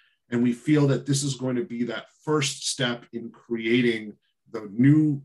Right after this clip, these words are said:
generation of play-to-play games, as well as a strong touch point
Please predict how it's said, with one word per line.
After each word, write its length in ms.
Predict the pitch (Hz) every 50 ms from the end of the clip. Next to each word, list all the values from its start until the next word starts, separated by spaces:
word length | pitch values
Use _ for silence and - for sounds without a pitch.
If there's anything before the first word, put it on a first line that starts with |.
| _ _
generation 760 | - - 123 117 113 107 104 104 107 117 117 - - 147 135 131
of 180 | - - _ _
play-to-play 680 | - 120 113 113 117 117 - _ _ - 113 110 110
games, 600 | 92 - 107 107 117 139 175 190 - - - _ _ _ _ _ _ _ _
as 180 | 123 123 120 -
well 360 | 104 131 156 175 180 180 165
as 480 | 135 123 120 117 120 123 120 120 - - _ _
a 100 | - -
strong 680 | - - - - - 143 139 131 135 135 131 120 -
touch 440 | - - - 143 139 - - - -
point 300 | - 107 101 98 -